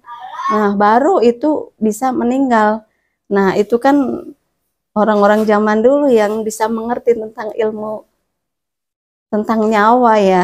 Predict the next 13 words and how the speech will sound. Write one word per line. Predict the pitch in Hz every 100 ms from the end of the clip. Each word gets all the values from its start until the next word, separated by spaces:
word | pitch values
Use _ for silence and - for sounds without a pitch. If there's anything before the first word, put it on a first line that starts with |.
| 202
seperti | - 202 202 - 196 196
itu. | -
Tapi | - 185 180 247 220 -
sekarang | - - 202 196 226 226
yang | 220
sudah, | 220 196 190 190 _ - _ _ _
sudah | 196 190 185
jarang | 208 202 208 208
sekali | 202 208 196 214 233 226 196
ya, | 190
atau | 185 208 202
mungkin | 202 202 214
udah, | 202 190